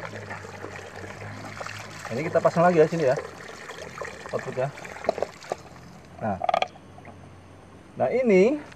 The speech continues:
air tadi kan udah saya jelaskan ya. Air tadi, eh, besarnya, eh, satu pipa satu in ukurannya. Nah, air ini masuk.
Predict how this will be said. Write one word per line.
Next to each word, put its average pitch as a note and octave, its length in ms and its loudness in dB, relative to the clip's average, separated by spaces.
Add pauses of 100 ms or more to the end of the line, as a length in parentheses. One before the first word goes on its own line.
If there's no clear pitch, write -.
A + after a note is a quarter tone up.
air D#3+ 160 10
tadi G3+ 160 10
kan C#4 120 12
udah F3+ 160 10
saya F3 160 10
jelaskan D#3+ 320 10
ya. B2 120 12
Air D3+ 120 10
tadi, G#3+ 240 6 (760)
eh, D3+ 160 10
besarnya, D#3 480 8
eh, C#3+ 760 8
satu C#3+ 200 2
pipa D#3+ 440 10
satu E3 200 -2
in E3+ 160 8
ukurannya. A2 400 2 (720)
Nah, B2+ 120 2
air D#3+ 120 8
ini A3 80 6
masuk. B3 320 8